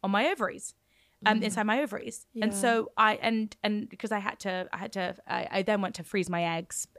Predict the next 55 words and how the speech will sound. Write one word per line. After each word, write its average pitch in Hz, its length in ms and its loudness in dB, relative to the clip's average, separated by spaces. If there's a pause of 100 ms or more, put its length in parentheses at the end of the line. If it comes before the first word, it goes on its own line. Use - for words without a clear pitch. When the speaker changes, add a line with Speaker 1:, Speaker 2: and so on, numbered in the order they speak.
(100)
Speaker 1:
uh, 104 240 -6
and 185 120 -6
we 175 60 -6
could 170 120 -8
talk - 140 -16
about - 180 -6
that. 175 260 -2
And 185 140 -8 (320)
I've 185 200 2
actually - 220 2
had - 60 -2
to 185 100 -2
freeze 190 220 0
my 175 200 0
eggs 175 160 -6
twice - 460 -2
because - 500 -8 (100)
I 175 400 -6 (240)
couldn't 180 240 -6
get 180 180 -8
as 175 120 -10
many 175 220 -6
eggs 175 340 -10
as - 280 -14 (360)
you 180 140 -8
need 175 420 -8
Speaker 3:
Okay. 185 320 -12
Speaker 1:
out 196 160 2
the 175 60 -12
first 185 320 -2
time. 170 280 -6 (140)
Speaker 2:
Yeah. 180 260 -8
Speaker 1:
But, - 280 4
yeah, 247 220 -2
I 240 140 -4
had 269 300 -2
to 226 240 -2
truly 262 400 -2
change 208 320 -2
my 185 120 -2
lifestyle, 180 640 -4
t-, - 200 -20
and 185 120 0
I, 185 200 0
I - 60 -2
was 208 160 -2
able 202 240 0
to 185 280 -4
actually - 340 -4
increase 202 440 -6
my 175 140 -4 (100)
A 180 140 -4
M 202 80 0
H - 240 -2
level. - 280 -10